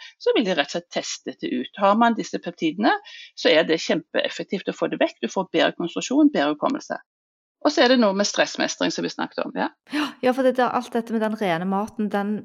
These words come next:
Speaker 2: påvirker jo også følelseslivet, angst, uro, eh, forventninger og alt det presset. Kanskje også den cravings på både su-, sukker og alkohol.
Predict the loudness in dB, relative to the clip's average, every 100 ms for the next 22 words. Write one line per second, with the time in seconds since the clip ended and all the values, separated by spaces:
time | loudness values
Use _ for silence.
0 | -4 -2 -2 -4 -2 -2 -2 -6 -2 -2
1 | -2 -6 -4 -2 0 0 0 0 -2 -2
2 | -2 -2 -4 -6 -4 -2 -2 -2 -2 -2
3 | -4 -4 -2 0 -2 -4 -2 -2 -2 -4
4 | -4 -2 -2 -2 -4 -2 -6 -4 -4 0
5 | -2 -4 -18 -6 0 2 2 0 -2 -2
6 | 0 0 0 -2 -2 -2 -2 -4 -4 -6
7 | -8 -4 -6 -4 -2 -2 -2 -2 0 0